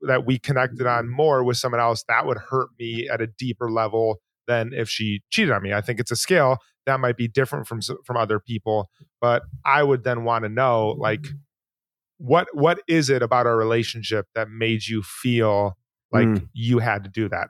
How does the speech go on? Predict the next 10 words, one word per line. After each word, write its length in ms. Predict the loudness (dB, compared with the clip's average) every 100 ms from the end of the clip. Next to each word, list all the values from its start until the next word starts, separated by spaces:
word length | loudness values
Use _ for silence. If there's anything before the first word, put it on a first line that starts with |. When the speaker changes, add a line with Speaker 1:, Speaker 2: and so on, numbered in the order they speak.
| -6
Speaker 1:
For 100 | -4
Steve's 380 | 2 2 2
case, 440 | 2 2 2 0 -6 -12 -20 _
they 80 | 2
haven't 200 | 4 2
had 100 | 0
sex 260 | 0 0 -2
in 80 | -6
six 240 | -6 -4
months. 280 | -6 -6 -12